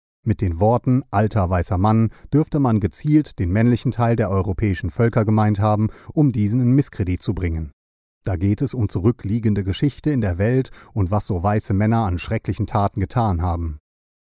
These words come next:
Nun gibt es in unserem Land doch eine große Zahl von Menschen, die sich durch solche Aussagen diskriminiert und beleidigt fühlen, denn diese Menschen begreifen sich als deutsch und denken deutsch.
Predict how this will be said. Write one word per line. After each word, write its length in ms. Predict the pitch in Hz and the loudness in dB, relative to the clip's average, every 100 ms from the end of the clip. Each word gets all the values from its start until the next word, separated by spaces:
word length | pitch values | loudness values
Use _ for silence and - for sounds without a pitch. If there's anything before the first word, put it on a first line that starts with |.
| 123 | 4
Nun 260 | 147 160 | 6 6
gibt 220 | 151 120 139 | 2 0 0
es 120 | - | -2
in 80 | 104 | 0
unserem 360 | 107 110 101 | 2 2 2
Land 260 | 104 120 - | 2 2 0
doch 220 | 104 95 | -2 -2
eine 280 | - 95 90 | 0 0 0
große 400 | 95 123 151 139 | 2 2 2 0
Zahl 300 | - 110 117 | -2 0 2
von 180 | - 95 | 2 2
Menschen, 420 | 95 117 - 143 | 2 2 2 0
die 100 | 104 | 2
sich 180 | 92 - | -2 -2
durch 220 | 98 - | -4 0
solche 320 | 110 123 - | 2 2 0
Aussagen 400 | 110 107 110 101 | -2 0 0 2
diskriminiert 640 | 101 - - 98 92 127 123 | 2 0 0 2 4 2 2
und 80 | |
beleidigt 480 | 107 110 131 117 - | 2 2 2 2 -2
fühlen, 400 | - 104 95 95 - - | -2 0 2 -2 -6 -2
denn 160 | 92 | 0
diese 220 | 107 123 104 | 2 4 4
Menschen 420 | 110 127 - 131 | 4 4 2 2
begreifen 440 | 104 110 117 135 | 2 0 2 2
sich 280 | 110 123 - | 2 0 0
als 300 | 101 87 - | 0 0 -2
deutsch 360 | 95 110 135 - | 4 4 4 0
und 180 | 90 104 | 0 4
denken 340 | 107 101 95 | 2 2 0
deutsch. 460 | 92 82 78 - | 0 0 -2 -8